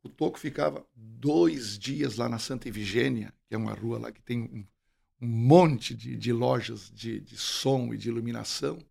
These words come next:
e o Toco ficava lá pesquisando o que, que era novidade pra nós trazermos pros nossos bailes. E aí paravam os bailes gaúchos, no meio, os fandangos,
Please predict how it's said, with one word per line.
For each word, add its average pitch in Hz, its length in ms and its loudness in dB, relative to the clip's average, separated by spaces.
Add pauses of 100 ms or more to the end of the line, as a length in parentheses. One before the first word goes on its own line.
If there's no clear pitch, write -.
(540)
e 135 60 -8
o 123 40 -6
Toco 139 260 -6
ficava 123 300 -8
lá 127 140 -6
pesquisando 135 880 -4
o - 80 -20
que, 170 160 -4
que - 160 -6
era 131 160 -2
novidade 117 800 -6
pra 120 120 -6
nós 120 200 -8
trazermos 123 500 -6
pros 123 160 -14
nossos 120 300 -12
bailes. - 520 -18 (540)
E 139 80 4
aí 156 140 6
paravam 180 680 8
os 139 120 0
bailes 147 380 8
gaúchos, 139 800 4 (140)
no 151 140 0
meio, 180 380 10
os - 100 0
fandangos, 156 640 6